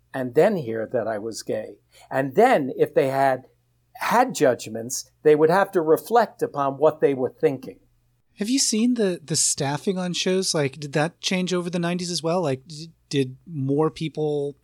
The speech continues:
Speaker 2: were, were there more gay writers or, like, openly gay writers in the rooms?
Speaker 1: Um, were there? Um, well, it's <laughs> interesting.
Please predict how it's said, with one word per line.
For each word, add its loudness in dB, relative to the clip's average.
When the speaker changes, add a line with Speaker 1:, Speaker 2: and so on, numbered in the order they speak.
Speaker 2:
were, 0
were -2
there 4
more 4
gay 4
writers 4
or, -4
like, -4
openly 0
gay 0
writers -2
in -8
the -8
rooms? -12
Speaker 1:
Um, 4
were 6
there? -4
Um, 4
well, 6
it's 2
<laughs> 4
interesting. -6